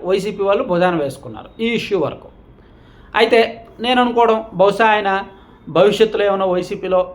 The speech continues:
వస్తాడేమో. ఆయన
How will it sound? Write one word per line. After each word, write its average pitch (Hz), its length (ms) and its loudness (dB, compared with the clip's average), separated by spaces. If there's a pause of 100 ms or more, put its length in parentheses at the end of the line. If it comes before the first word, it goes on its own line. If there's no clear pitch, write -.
వస్తాడేమో. 170 640 -2 (1400)
ఆయన 156 540 0